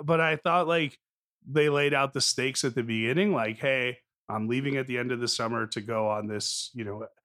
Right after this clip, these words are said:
scholarship trip." And he's like, "Okay, let's just spend all the time that we can together." So you already know what the deal is, you know? So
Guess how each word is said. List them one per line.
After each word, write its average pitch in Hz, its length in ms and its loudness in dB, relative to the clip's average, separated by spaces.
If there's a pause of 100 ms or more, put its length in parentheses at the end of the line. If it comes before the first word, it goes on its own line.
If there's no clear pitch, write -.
(200)
scholarship 120 720 -2
trip." 117 380 -2
And 104 380 -8
he's 110 200 -8
like, 110 140 -8
"Okay, 120 280 -2
let's 117 220 -4
just - 140 -6
spend 117 240 -6
all 113 100 -6
the 117 80 -6
time 120 280 -4
that 117 80 -6
we 135 100 -4
can 214 240 2
together." 120 380 -2
So 123 300 -2 (380)
you 143 120 2
already 185 240 4
know 147 220 4
what 120 240 0
the 110 60 -8
deal 113 300 -2
is, 107 340 -6
you 113 60 -4
know? 107 220 -4
So 110 340 -2